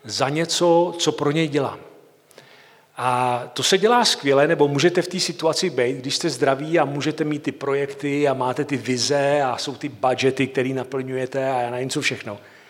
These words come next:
Ale když jste pacient, tak opravdu fyzicky ležíte v posteli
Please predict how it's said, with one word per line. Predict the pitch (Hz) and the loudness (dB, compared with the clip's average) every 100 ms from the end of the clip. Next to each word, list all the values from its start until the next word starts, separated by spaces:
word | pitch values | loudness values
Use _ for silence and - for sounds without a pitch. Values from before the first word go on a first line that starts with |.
| - - - - - | -20 -20 -20 -14 -6
Ale | 127 | -4
když | 135 | -2
jste | - 247 | 0 2
pacient, | 220 165 147 107 101 - - - _ _ _ _ - | 2 2 0 -2 -4 -12 -20 -20 _ _ _ _ -8
tak | 120 - | -6 0
opravdu | 143 185 190 190 | 2 4 2 0
fyzicky | 202 156 175 170 - 185 | -2 0 0 -4 -4 -2
ležíte | 135 180 202 | -2 -2 -2
v | 226 | -2
posteli | 175 127 - 113 98 | -2 -6 -6 -8 -10